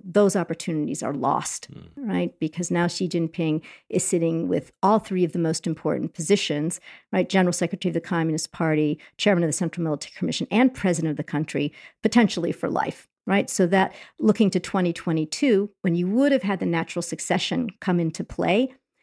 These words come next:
Speaker 1: you know, they don't see that happening anymore. So, uh, I think that's another group that's, that's pretty unhappy. And then I, I guess entrepreneurs,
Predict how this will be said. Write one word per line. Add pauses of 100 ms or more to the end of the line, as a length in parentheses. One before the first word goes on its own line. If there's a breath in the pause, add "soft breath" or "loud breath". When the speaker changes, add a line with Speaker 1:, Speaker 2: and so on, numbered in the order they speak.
(120)
Speaker 1:
you
know, (320)
they
don't
see
that
happening
anymore. (500 soft breath)
So,
uh, (220)
I
think
that's
another
group
that's,
that's (160)
pretty
unhappy.
And
then
I,
I
guess (220)
entrepreneurs,